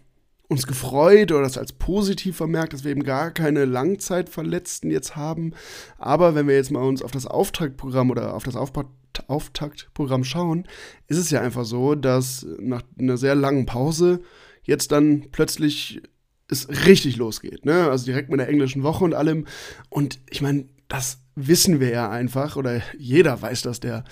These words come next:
so ein bisschen nebenbei Fußball verfolgt. Viele Spiele in kurz-, kürzeren Abfolgen heißt auch meistens dann doch, dass mal einer wieder eine Woche ausfällt oder zwei oder drei Wochen.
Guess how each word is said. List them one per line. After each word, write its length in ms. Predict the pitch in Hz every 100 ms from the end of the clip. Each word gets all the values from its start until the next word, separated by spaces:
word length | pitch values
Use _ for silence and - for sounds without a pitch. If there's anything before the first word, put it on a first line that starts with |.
| - -
so 120 | - 123
ein 100 | 113
bisschen 420 | 139 151 135 131
nebenbei 400 | 131 139 131 127
Fußball 380 | 127 196 202 139
verfolgt. 500 | 131 123 120 135 147 - - - -
Viele 360 | - - 165 151
Spiele 600 | - 196 196 185 170 165
in 480 | 151 151 151 147 135 -
kurz-, 460 | - 165 - -
kürzeren 420 | - 175 - 147 147
Abfolgen 560 | 196 - 165 160 156
heißt 200 | 147 156
auch 100 | 139
meistens 800 | 131 139 156 165 - 156 156 143
dann 440 | 143 139 139 131 131
doch, 320 | 202 - - _ _
dass 140 | - 151
mal 280 | 165 160 143
einer 280 | 160 160
wieder 140 | 156 156
eine 160 | 147
Woche 220 | 139 156 147
ausfällt 520 | 147 143 151 151 147
oder 160 | 139
zwei 240 | 135 147 143
oder 100 | 139
drei 260 | 131 143
Wochen. 280 | 143 135 143